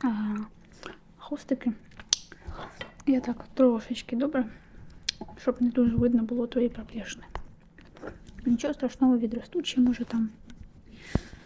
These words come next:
грубо користуюся якимись уходовими засобами або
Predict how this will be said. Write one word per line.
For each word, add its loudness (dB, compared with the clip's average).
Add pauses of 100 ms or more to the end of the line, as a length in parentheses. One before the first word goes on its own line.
(1160)
грубо 8
користуюся 4
якимись 0 (520)
уходовими 2
засобами 4
або 0